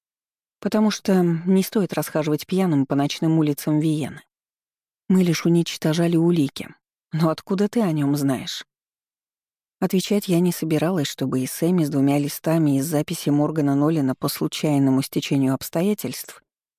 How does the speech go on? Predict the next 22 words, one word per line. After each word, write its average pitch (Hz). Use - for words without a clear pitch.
не 190
уничтожили 175
вместе 151
с -
домом 160
лорда 151
Кэмпбелла. 120
«Зарги — 170
это 156
кто?» — 151
требовательно 143
спросила 147
у 143
куратора. 139
«Те, 175
кому 151
дали 151
ещё 147
больше 156
денег 151
другие 156
корпорации? 160